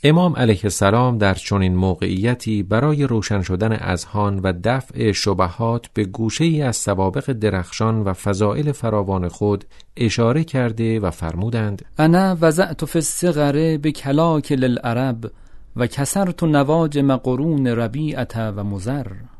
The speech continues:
Speaker 1: «من در خردسالی بزرگان عرب را به خاک ذلت نشاندم و شاخهای برآمده و شجاعان تازه نفس دو قبیله ربیعه و مضر را در هم شکستم.»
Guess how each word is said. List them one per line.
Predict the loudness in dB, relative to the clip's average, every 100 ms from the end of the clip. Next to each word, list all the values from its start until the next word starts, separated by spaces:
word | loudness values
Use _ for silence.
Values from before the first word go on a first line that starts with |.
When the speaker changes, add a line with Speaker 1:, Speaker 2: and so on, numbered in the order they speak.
| -20 -18 -2
Speaker 1:
«من | 4 6 6 4 4
در | 4 4
خردسالی | 2 2 2 0 -2 2 4 4 0
بزرگان | 2 2 4 2 4 2 2
عرب | 2 2 4 2 4
را | 4 4
به | 2
خاک | -2 0 0 2 -2
ذلت | 2 2 4 2 4
نشاندم | 0 4 4 4 4 0 -4 -2
و | 0
شاخهای | 0 2 4 2 0 0 2 2 0
برآمده | 2 4 6 6 4 4 2 2 2
و | -2
شجاعان | 0 -2 4 2 4 2 2 2
تازه | 2 2 4
نفس | 2 4 2 0 0 -2
دو | -2 -2
قبیله | 2 0 2 0 0 2 2 2
ربیعه | 4 2 2 -2 0 0
و | 2
مضر | 2 2 2 4 4
را | 4 4 4
در | 4 2
هم | 2 -2 -2
شکستم.» | 0 0 0 0 -2 -2